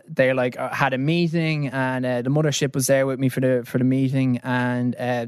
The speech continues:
they were like, "Okay, yeah, we have the prognosis now. The, the diagnosis is, like, we, we think it's cancer, and now we, we know it is. We've had the, uh, the scans, and it's like, yeah, so you're stage three."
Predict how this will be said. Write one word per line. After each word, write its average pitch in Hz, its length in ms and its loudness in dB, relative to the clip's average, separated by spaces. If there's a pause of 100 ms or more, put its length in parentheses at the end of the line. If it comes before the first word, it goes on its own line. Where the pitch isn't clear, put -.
(100)
they 120 140 -2
were 120 80 -2
like, 120 240 -4
"Okay, 151 400 0
yeah, 131 100 -2
we 135 140 0
have 156 140 2
the 135 60 -10
prognosis 139 800 -2
now. 120 220 -2
The, 123 380 -6
the 123 160 -4
diagnosis 160 1000 0 (420)
is, 123 200 0
like, 123 180 0
we, 127 220 0
we 120 160 -2
think 190 360 -2
it's 139 140 -4
cancer, 131 340 -2
and 117 120 -4
now 131 160 -2
we, 123 220 -2
we 123 220 -2
know 147 380 2
it 123 100 0
is. 110 160 -12
We've 113 140 -12
had 123 220 0
the, 120 360 -2
uh, 113 260 -2
the 113 120 -10
scans, 139 480 0
and 127 80 -2
it's 123 140 -2
like, 117 200 0
yeah, 131 280 0
so 123 160 -4
you're 120 100 -4
stage 143 480 0
three." 131 400 -2